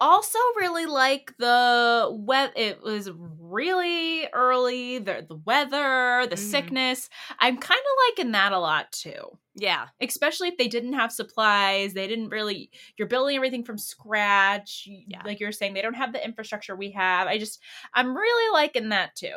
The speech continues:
Speaker 1: So those are
Speaker 2: Mm-hmm.
Speaker 1: my, those are kind of battling each other. But if I had to pick one, I think I would go, I guess infrastru-, I, I guess the weather, the weather sickness.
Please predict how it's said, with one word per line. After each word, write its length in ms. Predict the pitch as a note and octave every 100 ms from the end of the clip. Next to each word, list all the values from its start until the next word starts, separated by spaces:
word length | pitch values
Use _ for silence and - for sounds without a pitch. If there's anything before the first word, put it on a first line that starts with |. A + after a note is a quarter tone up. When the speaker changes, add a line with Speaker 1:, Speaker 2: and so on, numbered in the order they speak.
| -
Speaker 1:
So 180 | -
those 240 | A3+ B3+ C#4+
are 60 |
Speaker 2:
Mm-hmm. 80 | D4
Speaker 1:
my, 300 | C4 A#3 A3 -
those 160 | G#3+
are 80 | A#3+
kind 220 | A#3+ A#3
of 260 | G#3 F#3 D#3+
battling 420 | E3 D3+ E3+ D#3
each 180 | D#3+ D#3
other. 200 | E3 E3
But 120 | E3
if 80 | F3
I 60 | G#3
had 180 | G#3+ G#3+
to 60 |
pick 280 | G#3+ A#3 A3
one, 380 | F#3+ F3 E3 D#3+ _
I 40 | G#3
think 200 | G3+ E3
I 100 | F3
would 180 | E3 D#3
go, 680 | E3+ E3 E3 D#3+ D#3+ D#3+ D#3 _ _ _ _ _ _ _ _ _ _ _ _ _ _ _ _ _ _ _ _
I 100 | G3
guess 180 | G#3 G3+
infrastru-, 360 | G3+ G3+ F#3+ - -
I, 280 | F#3 F#3+ -
I 100 | G#3+
guess 180 | A#3+ -
the 100 | A#3+
weather, 500 | G3 F#3+ E3+ D#3+ -
the 80 | G3+
weather 240 | G3 F3+
sickness. 560 | F3+ D#3 - - D3+ -